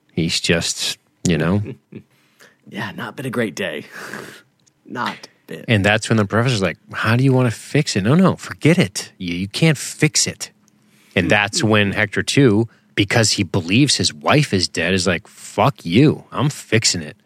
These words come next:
Speaker 1: I'll break your machine, dude. Send me back. My wife's dead 'cause of the shit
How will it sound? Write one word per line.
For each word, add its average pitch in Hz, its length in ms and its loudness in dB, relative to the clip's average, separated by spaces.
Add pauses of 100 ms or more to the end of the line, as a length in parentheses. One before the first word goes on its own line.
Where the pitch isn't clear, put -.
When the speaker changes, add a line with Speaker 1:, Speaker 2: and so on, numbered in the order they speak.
(160)
Speaker 1:
I'll 107 120 2
break 98 440 0
your 101 100 2
machine, 107 420 2
dude. 85 300 -2 (140)
Send 131 320 4
me 143 100 4
back. 117 300 2
My 85 120 -6
wife's 107 340 2 (140)
dead 117 400 4 (200)
'cause 95 160 2
of 80 60 -6
the 80 60 -4
shit - 540 2